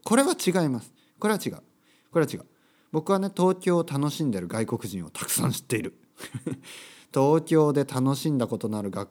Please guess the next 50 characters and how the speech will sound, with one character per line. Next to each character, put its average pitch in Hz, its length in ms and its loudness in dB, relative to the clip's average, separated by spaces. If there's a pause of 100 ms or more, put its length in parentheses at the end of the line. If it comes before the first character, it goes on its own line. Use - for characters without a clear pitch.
外 117 160 -2
国 110 140 -4
人 95 120 -8
を 87 40 -10
た - 140 -14
く - 60 -12
さ - 180 -2
ん - 20 -4
知 131 60 -8
っ - 40 -18
て 110 120 -2
い 104 40 2
る。 98 180 -6 (160)
ね、 120 180 -4
東 123 200 0
京 135 160 0
に 123 280 -2 (300)
惹 - 140 -14
か 131 160 -2
れ 123 120 0
続 120 300 -6
け、 87 320 -10 (280)
そ - 140 -6
し - 80 -12
て 110 120 -4
ね、 127 380 -2 (100)
東 113 180 0
京 113 160 0
で 104 120 -2
楽 135 300 -4
し 131 120 -4
ん 131 40 2
で 107 80 2
い 95 40 0
る 95 80 -2
外 95 160 -4
国 98 160 -12
人 90 160 -10
を - 20 -12
た - 160 -14
く - 80 -14
さ 175 160 0
ん 156 60 2
知 135 60 -4
っ - 20 -10
て - 160 2
る 135 80 2
ん 98 60 -2
で 82 100 -10
す。 - 120 -20